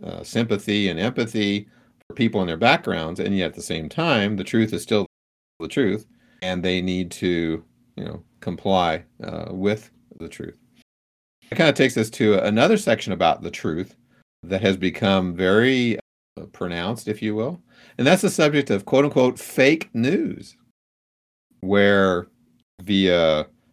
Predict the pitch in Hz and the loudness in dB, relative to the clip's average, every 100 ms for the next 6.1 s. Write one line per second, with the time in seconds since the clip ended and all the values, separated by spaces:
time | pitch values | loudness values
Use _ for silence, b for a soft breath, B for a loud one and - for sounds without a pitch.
0 | _ 90 78 - 101 98 - 82 104 156 | _ -8 -8 -2 0 0 -4 -2 0 0
1 | 165 156 147 139 131 127 123 120 _ _ | -2 2 6 6 6 4 0 -6 _ _
2 | _ _ 82 92 87 85 80 76 71 73 | _ _ -8 -4 0 0 0 -2 -4 -8
3 | _ 87 73 65 - _ _ _ _ _ | _ -12 -12 -14 -18 _ _ _ _ _
4 | - 90 92 - 87 - 104 104 95 95 | -2 2 2 2 0 0 0 0 0 0
5 | 92 95 95 147 160 117 107 98 82 71 | -2 -4 -2 0 0 -2 -4 -4 -8 -10